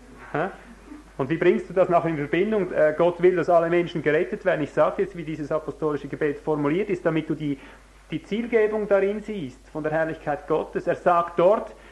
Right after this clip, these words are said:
ich will, dass du und ich, dass wir als Christen eine zahme und stille Existenz in aller Gottseligkeit durchführen. Damit, weil Gott will, dass alle Menschen gerettet werden. Jetzt, jetzt lege ich dir das kurz aus.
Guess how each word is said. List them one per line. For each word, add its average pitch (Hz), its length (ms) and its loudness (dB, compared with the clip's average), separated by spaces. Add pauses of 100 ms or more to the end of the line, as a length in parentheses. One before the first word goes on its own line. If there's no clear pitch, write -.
(260)
ich 160 180 -2
will, 240 260 6
dass - 360 2
du 262 300 4
und 170 100 2
ich, 240 240 2
dass 180 180 -2
wir 226 220 2
als - 160 0
Christen 208 540 -2
eine 160 320 -2
zahme 214 560 4 (480)
und 196 160 4
stille 208 400 2
Existenz 190 840 2 (720)
in 185 220 4 (140)
aller 269 420 8
Gottseligkeit 233 1120 4
durchführen. 220 800 -4 (960)
Damit, 214 320 4 (880)
weil 180 160 6
Gott 214 320 6
will, 240 160 2
dass - 240 0
alle 233 240 8
Menschen 247 340 6
gerettet 214 480 4
werden. 180 240 4
Jetzt, - 300 -8
jetzt - 240 -20
lege 185 220 2
ich - 60 -6
dir 170 100 0
das 156 120 -4
kurz 180 320 -2
aus. 160 580 -4